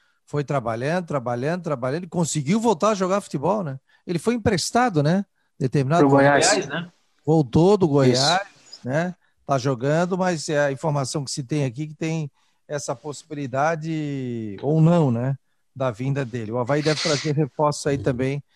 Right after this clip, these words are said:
Speaker 1: pra sequência da, da Série B do Campeonato Brasileiro. Pessoal, quero agradecer a todos. Dez horas, onze minutos. Nós estamos ao vivo toda noite, das nove às dez.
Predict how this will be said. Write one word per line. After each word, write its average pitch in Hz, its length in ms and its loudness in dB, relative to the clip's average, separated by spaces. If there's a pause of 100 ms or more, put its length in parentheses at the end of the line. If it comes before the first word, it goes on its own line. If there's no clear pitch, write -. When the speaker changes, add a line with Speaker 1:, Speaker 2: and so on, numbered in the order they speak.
(280)
Speaker 1:
pra 139 160 0
sequência 135 600 -6
da, 110 540 -2 (340)
da 120 140 -4
Série 135 280 2
B 147 160 4
do 127 100 0
Campeonato 135 520 2
Brasileiro. 113 540 -2 (360)
Pessoal, 202 380 4
quero 190 180 4
agradecer 170 480 4
a 156 80 6
todos. 185 380 4
Dez 160 320 2
horas, 156 340 4
onze 160 240 2
minutos. 151 400 4
Nós 139 140 2
estamos 139 300 -2
ao 127 120 4
vivo 160 280 -2
toda 143 300 4
noite, 139 420 2
das 120 260 -2
nove 131 300 2
às 113 140 0
dez. 170 540 0